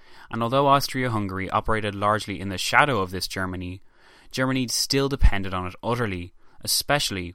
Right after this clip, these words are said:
once Russia had signed its treaty with France. The Triple Alliance looked solid on paper, and positively impenetrable on any European map, but the reality was far different as we know. When the time comes for war, Italy will prove its reluctance,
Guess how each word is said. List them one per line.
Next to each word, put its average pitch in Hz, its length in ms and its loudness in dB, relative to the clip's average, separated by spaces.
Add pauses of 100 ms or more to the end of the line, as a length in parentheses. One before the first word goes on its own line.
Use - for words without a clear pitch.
once 104 220 -8
Russia 113 260 -2
had 104 160 -6
signed 113 320 0
its 113 140 -6
treaty 90 300 -6
with - 180 -6
France. 98 560 -2 (560)
The - 80 -12
Triple 139 300 0
Alliance 127 440 0
looked 110 300 -2
solid 98 340 2
on 90 180 -4
paper, 92 480 0 (380)
and 110 140 -4
positively 113 640 0
impenetrable 110 840 -2
on 104 120 -4
any 104 160 -4
European 95 500 0
map, 95 320 0 (440)
but 120 120 -2
the 110 80 -2
reality 104 560 4
was 98 220 -6
far 113 280 4
different 92 380 -6
as 87 160 -8
we 90 100 -6
know. 92 400 -4 (960)
When 120 120 -4
the 120 60 -2
time 135 300 0
comes 127 260 -2
for 131 160 -4
war, 95 460 -6 (240)
Italy 113 300 -4
will 113 160 -2
prove 117 340 4
its - 140 -6
reluctance, 92 640 -4